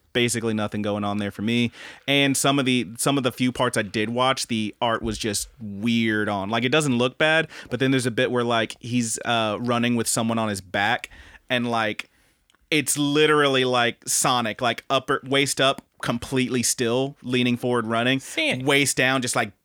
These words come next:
Speaker 1: blur legs. And I'm like, "Wow, that looks
Speaker 2: <laughs>
Speaker 1: dumb as hell."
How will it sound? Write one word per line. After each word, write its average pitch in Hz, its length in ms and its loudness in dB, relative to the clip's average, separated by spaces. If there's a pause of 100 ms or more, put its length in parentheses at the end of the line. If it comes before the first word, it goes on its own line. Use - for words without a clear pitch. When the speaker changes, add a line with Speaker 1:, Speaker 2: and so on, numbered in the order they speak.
(200)
Speaker 1:
blur 120 460 0
legs. 101 580 -6
And 123 120 -2
I'm 120 140 0
like, 113 220 0
"Wow, 160 480 2
that 160 260 2
looks 139 180 2 (200)
Speaker 2:
<laughs> 143 200 -2
Speaker 1:
dumb 131 560 2
as 120 200 -2
hell." 131 580 0